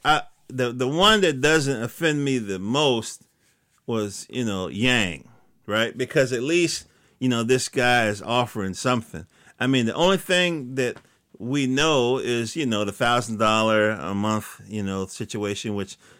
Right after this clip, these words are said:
you know, he called it the freedom dividend, universal income, whatever you wanna call it.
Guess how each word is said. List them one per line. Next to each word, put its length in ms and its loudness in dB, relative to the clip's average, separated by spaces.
you 100 -8
know, 360 -8
he 100 -16
called 180 -2
it 40 -4
the 40 -4
freedom 380 0
dividend, 880 -2
universal 500 -2
income, 240 -8
whatever 200 0
you 60 -6
wanna 140 -6
call 340 -6
it. 80 -16